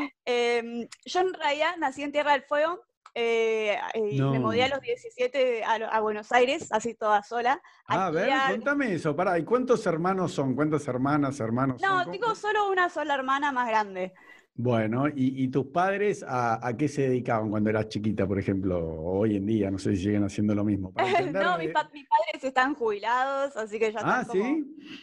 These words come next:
Speaker 1: Sí,
Speaker 2: No,
Speaker 1: sí,
Speaker 2: pero
Speaker 1: sí.
Speaker 2: en Tierra del Fuego, ¿qué hacían? Porque es raro nacer en Tierra del Fuego, ¿no? <laughs> O sea, ¿qué hacían tus
Speaker 1: No, es,
Speaker 2: padres
Speaker 1: es
Speaker 2: que
Speaker 1: re
Speaker 2: vivían ahí?
Speaker 1: común.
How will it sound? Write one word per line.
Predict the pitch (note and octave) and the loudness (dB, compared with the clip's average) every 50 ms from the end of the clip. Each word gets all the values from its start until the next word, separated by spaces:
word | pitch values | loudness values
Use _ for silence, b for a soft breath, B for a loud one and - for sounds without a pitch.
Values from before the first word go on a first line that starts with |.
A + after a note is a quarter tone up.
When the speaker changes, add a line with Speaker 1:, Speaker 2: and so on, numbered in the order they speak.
| B B | B B
Speaker 1:
Sí, | C4+ C4+ | -6 -2
Speaker 2:
No, | F#3 G3+ | -2 0
Speaker 1:
sí, | - | 2
Speaker 2:
pero | F#3 F3 | 2 2
Speaker 1:
sí. | |
Speaker 2:
en | F3+ F3+ E3 | 0 0 -2
Tierra | A3 B3+ B3+ B3+ B3 A#3 | 0 2 2 2 2 2
del | A3 G#3 - | 0 0 -2
Fuego, | A3+ - A3+ C#4 D4+ D4+ B3 E3+ | -4 -4 -2 0 0 0 0 0
¿qué | - F#3 | 0 -2
hacían? | D#3 - F3 E3+ D3 C3+ | 0 0 0 0 0 0
Porque | C#3 C#3+ F#3 | 0 0 0
es | F#3 | 0
raro | - G#3 D4 D#4+ C#4 E3 C#3 | 0 0 0 0 0 0 -2
nacer | A#2+ B2 A#2+ - B2+ B2+ B2+ | -2 -4 -4 0 0 0 2
en | B2+ B2+ | 0 0
Tierra | B2 C3+ C3 B2+ | 2 2 2 4
del | B2 B2 B2 | 2 0 0
Fuego, | B2 C3 B2+ A#2+ A#2 G#2+ G#2+ | 0 0 0 2 2 0 0
¿no? | A2+ D3 G#3 C4+ | 0 0 2 2
<laughs> | |
O | C#4 | 0
sea, | - - - - F#3+ E3 C#3+ C3+ | 0 -2 -4 -2 0 0 0 0
¿qué | C#3+ A3+ B3 | 0 -2 -2
hacían | - - - G#3+ C#3+ D4+ | 0 0 0 2 2 2
tus | - - | 0 0
Speaker 1:
No, | - | 0
es, | - | 0
Speaker 2:
padres | C#3+ C#3+ C#3+ C#3 D3 C#3+ | 0 0 0 0 0 0
Speaker 1:
es | |
Speaker 2:
que | - C#3+ | 0 0
Speaker 1:
re | |
Speaker 2:
vivían | C#3 C#3 C#3+ C#3+ C#3+ C#3+ | 2 2 2 2 2 2
ahí? | C#3+ C#3 C3+ A#2+ A#2 - | 0 -2 -2 -4 -4 -2
Speaker 1:
común. | F#4+ D#4 C#4 B3+ A#3+ A#3 A#3 A3 | -2 0 0 0 -2 -2 -4 -6